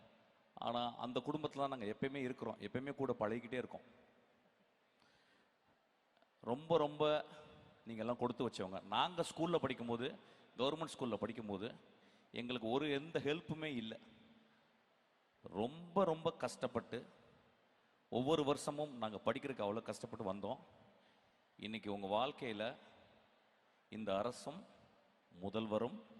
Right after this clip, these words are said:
எனது மதிப்பிற்குரிய என் இதயத்திற்கு சொந்தமான தம்பியும் புன்னகை அரசர் அன்பிலும் மூணு பேரும் சேர்ந்து உங்களை பத்திரமா பார்த்துக்கிறாங்க. அதை மறக்கவே கூடாது.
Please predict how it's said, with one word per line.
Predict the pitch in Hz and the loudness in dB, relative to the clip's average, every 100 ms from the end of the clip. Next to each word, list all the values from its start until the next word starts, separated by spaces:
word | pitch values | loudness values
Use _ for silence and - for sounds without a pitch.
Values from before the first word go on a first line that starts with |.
| - - - - _ _ _ _ _ _ _ | -20 -20 -20 -20 _ _ _ _ _ _ _
எனது | 92 95 | -6 -4
மதிப்பிற்குரிய | 92 110 120 117 - 98 101 104 101 - - - - - - | -2 -2 -2 -6 -2 0 2 0 -2 -12 -20 -20 -20 -20 -16
என் | 98 | -10
இதயத்திற்கு | 95 110 135 - 113 | -6 -2 -4 -4 -10
சொந்தமான | 104 104 104 98 85 | -8 -6 -4 -4 -6
தம்பியும் | - 107 110 117 104 113 - - - - - - _ _ _ _ _ _ | -2 -2 0 -2 -2 -6 -18 -20 -20 -20 -20 -20 _ _ _ _ _ _
புன்னகை | 127 139 147 135 | -4 0 0 2
அரசர் | 117 104 - 101 82 - | 2 0 -2 -6 -6 -8
அன்பிலும் | 104 107 135 135 117 120 - - - - - - _ _ _ | -2 0 2 2 2 0 -6 -16 -20 -20 -20 -20 _ _ _
மூணு | - 123 143 | -2 2 2
பேரும் | 131 143 | 2 0
சேர்ந்து | - 123 123 | 0 -2 0
உங்களை | 107 95 | 0 4
பத்திரமா | 110 117 143 147 147 | 4 4 2 2 4
பார்த்துக்கிறாங்க. | 120 120 117 104 82 - - - - - - - _ _ _ _ _ _ _ _ _ _ _ | 4 2 0 -2 -4 -16 -20 -20 -20 -20 -20 -20 _ _ _ _ _ _ _ _ _ _ _
அதை | 92 92 | 0 2
மறக்கவே | 101 123 - 135 | 2 2 2 0
கூடாது. | 120 85 | 2 -2